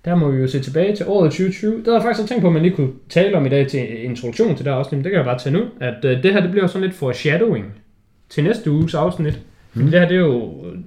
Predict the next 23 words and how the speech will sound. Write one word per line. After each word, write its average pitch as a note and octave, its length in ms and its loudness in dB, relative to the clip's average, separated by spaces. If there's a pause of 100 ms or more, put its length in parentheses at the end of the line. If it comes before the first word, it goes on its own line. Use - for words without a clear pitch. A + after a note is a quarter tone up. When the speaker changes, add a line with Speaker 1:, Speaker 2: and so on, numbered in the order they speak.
(160)
Speaker 1:
to A3+ 360 2
meget F3 360 -2
store F3 280 0
film F3+ 320 -2
for A2+ 300 -4
tyve C3+ 360 -2
tyve. G#3 460 0 (840)
Så C3 260 -2 (260)
de G3+ 80 4
kunne G3+ 260 4
angiveligvis C3+ 520 0
godt G#3+ 200 2 (680)
ende C#3 280 2
på D#3 120 2
en C#3+ 100 4
af A#2 80 -2
vores A2+ 200 -4
lister D3 300 0
for C3 120 -6
bedste B2 320 -2
film A#2 240 -2
for C3 120 -4
året. A#2 320 -2